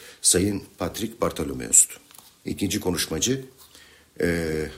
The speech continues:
okulun yönetim kurulu başkanı Terkos Metropoliti Sayın, e, Apostol Danilidis. Ki kendisi burada, e, Sayın Apostol burada da on altı yıl,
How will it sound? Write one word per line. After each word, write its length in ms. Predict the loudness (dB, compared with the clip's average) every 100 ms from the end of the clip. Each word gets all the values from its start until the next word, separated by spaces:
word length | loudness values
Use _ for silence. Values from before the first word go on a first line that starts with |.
| -10
okulun 540 | -10 -4 0 0 0 -4
yönetim 420 | 0 2 2 -2
kurulu 460 | -4 -4 -4 -4 -10 -20 _ 0
başkanı 500 | 2 2 -2 -4 -4 -10 -20 _ -20 -20 -20 _
Terkos 420 | 6 6 6 0
Metropoliti 760 | 0 -8 -8 -6 -6 -2 -2 -2 2
Sayın, 400 | 4 6 2 -2
e, 340 | -8 -16 -14 -10 -8 -8 -8 -10 -12 -4
Apostol 520 | 0 8 8 8 2
Danilidis. 720 | 0 0 -2 -4 2 4 4 -2 _
Ki 140 | -6
kendisi 520 | 0 0 8 8 8 2
burada, 440 | -2 0 0 -4 -16 -20 -20 _
e, 140 | -2 2
Sayın 280 | 4 4 0
Apostol 520 | 0 4 4 4 -2
burada 220 | -2 4
da 80 | 4
on 220 | 4 0
altı 300 | 0 -2 -2
yıl, 400 | 0 2 2 0